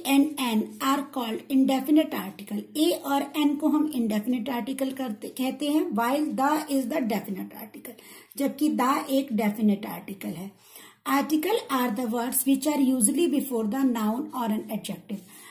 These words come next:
Article वो शब्द होता है जो noun या adjective के ठीक पहले होता है। जैसे girl noun है, इससे पहले अ लग गया, अ girl। eagle, ईगल से पहले एन लगा है तो ईगल एक noun है, noun से पहले एन लगा दिया। A beautiful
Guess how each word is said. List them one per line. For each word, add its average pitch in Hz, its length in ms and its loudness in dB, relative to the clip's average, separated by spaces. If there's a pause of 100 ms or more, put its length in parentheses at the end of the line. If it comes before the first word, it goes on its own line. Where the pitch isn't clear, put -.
(160)
Article 302 500 0
वो 277 180 2
शब्द 277 280 -2
होता 277 300 -2
है 285 200 2
जो 311 260 0
noun 277 280 6
या 302 240 6
adjective 247 480 -2
के 311 180 -2
ठीक 311 220 4
पहले 208 360 2
होता 196 260 -4
है। 190 140 -6
जैसे 262 260 0 (140)
girl 262 240 2
noun 247 420 0
है, 311 120 0
इससे - 300 0
पहले 254 300 -2
अ 220 280 -4
लग 247 220 -6
गया, 294 280 -2 (480)
अ 214 160 2
girl। 277 380 2 (360)
eagle, 269 460 8 (500)
ईगल 311 300 8
से 311 120 6
पहले 247 280 0 (160)
एन 247 200 4
लगा 294 220 2
है 302 300 2
तो 294 120 -4 (100)
ईगल 262 340 2
एक 294 160 -2
noun 254 340 4
है, 330 160 6
noun 226 260 2
से 233 120 0
पहले 226 280 -2
एन 220 260 -2
लगा 285 280 -2
दिया। 302 220 2 (260)
A 226 80 0
beautiful 277 540 -2